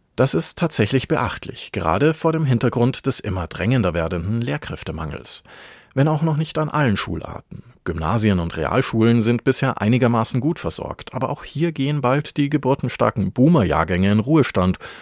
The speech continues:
und aus den Universitäten kommen zu wenige junge Leute nach. Deswegen fordert Jürgen Böhm, Vorsitzender des Bayerischen Realschullehrerverbands:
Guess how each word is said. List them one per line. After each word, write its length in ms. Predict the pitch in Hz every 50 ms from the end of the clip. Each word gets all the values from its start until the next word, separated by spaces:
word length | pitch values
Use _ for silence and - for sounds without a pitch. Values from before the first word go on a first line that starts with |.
| - - -
und 80 | 127 123
aus 140 | 123 -
den 140 | - 143 127
Universitäten 720 | 120 135 131 127 117 127 - - 135 - 113 107 - - 113
kommen 240 | - 117 113 117 117
zu 160 | - - 113
wenige 340 | 101 101 104 117 120 107 117
junge 280 | 107 107 113 113 117
Leute 280 | 113 110 110 117 - 120
nach. 420 | 117 123 123 107 92 - - - -
Deswegen 480 | - - - - - 131 135 131 131
fordert 340 | - - 123 123 123 117 98
Jürgen 220 | 95 90 87 92 80
Böhm, 320 | 76 78 85 104 143 156
Vorsitzender 640 | - - - - 107 104 90 - - - 80 78 71
des 200 | - - - -
Bayerischen 400 | - - 82 - - - - -
Realschullehrerverbands: 1040 | - 80 73 85 101 - - 117 120 123 139 139 - 131 113 123 139 143 - -